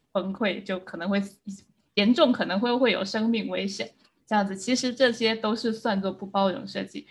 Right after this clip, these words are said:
就更不要说很多说残疾人没办法过去的一些道路啊之类的地方。那既然说到这里，我们可，可以顺便来聊一下我们在设计中、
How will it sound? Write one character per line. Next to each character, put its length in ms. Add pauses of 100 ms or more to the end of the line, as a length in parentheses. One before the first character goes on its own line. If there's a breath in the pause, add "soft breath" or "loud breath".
(180 soft breath)
就 200
更 260
不 60
要 180
说 200
很 200
多 220
说 240
残 260
疾 120
人 140
没 140
办 180
法 140
过 240
去 220
的 160
一 120
些 200
道 260
路 180
啊 180
之 160
类 200
的 80 (100)
地 220
方。 200 (600)
那 340 (220)
既 80
然 200
说 120
到 140
这 160
里， 260 (220)
我 80
们 100
可， 260
可 160
以 220
顺 260
便 220
来 160
聊 260
一 60
下 400
我 80
们 160
在 180
设 240
计 240
中、 320